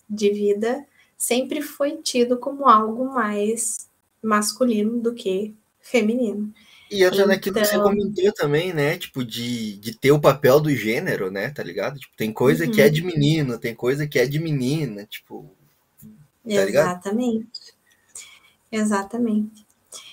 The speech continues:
Speaker 1: E até nisso que eu vou comentar agora, tenho minha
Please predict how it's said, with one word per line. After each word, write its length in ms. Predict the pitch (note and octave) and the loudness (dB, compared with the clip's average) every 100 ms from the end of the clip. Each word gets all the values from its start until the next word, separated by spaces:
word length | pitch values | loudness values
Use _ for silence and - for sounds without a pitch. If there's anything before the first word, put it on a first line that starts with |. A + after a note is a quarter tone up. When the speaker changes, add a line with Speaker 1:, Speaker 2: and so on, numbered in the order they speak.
| _ - | _ -4
Speaker 1:
E 800 | A3+ A3+ A3+ A3+ A3+ A3+ A3 G#3+ | 2 4 6 6 4 4 2 2
até 1000 | G#3+ G#3+ - A3+ A3 A3 G#3+ G#3 G3+ G#3 - _ _ - | 0 0 -2 -2 -2 0 0 0 -2 -6 -12 _ _ 0
nisso 520 | A3+ B3 B3+ - A#3+ | 4 6 6 2 -2
que 440 | - G#3+ G3+ G3 | -4 -2 0 0
eu 120 | G#3 | -2
vou 180 | G#3 G#3 | -2 -2
comentar 520 | A3+ A3 G3+ G#3+ G3+ | -2 -4 -2 0 0
agora, 680 | G3 G3 G3 G3 G#3+ A#3 C4 - _ _ | 0 0 2 2 2 0 -4 -10 _ _
tenho 360 | A3 G#3 G#3+ G#3 | -2 0 0 2
minha 540 | G3+ G3 F#3+ F#3+ | 2 2 -2 -6